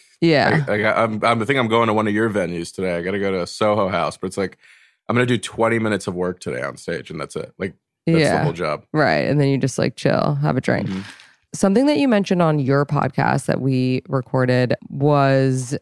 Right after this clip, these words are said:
Speaker 1: I, I'm like, I'm gonna butcher it, but it was something like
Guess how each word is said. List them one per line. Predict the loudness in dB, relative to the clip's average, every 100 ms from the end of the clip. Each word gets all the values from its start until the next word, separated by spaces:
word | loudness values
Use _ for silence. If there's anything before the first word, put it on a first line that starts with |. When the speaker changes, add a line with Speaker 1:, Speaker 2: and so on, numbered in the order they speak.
| -2
Speaker 1:
I, | 0 2
I'm | 2
like, | 2 0 0
I'm | 2
gonna | 2 2 0
butcher | 0 0 0 2 2
it, | 2 2
but | 2
it |
was | 2 0
something | 0 0 2 2 2
like | 4 4 2 0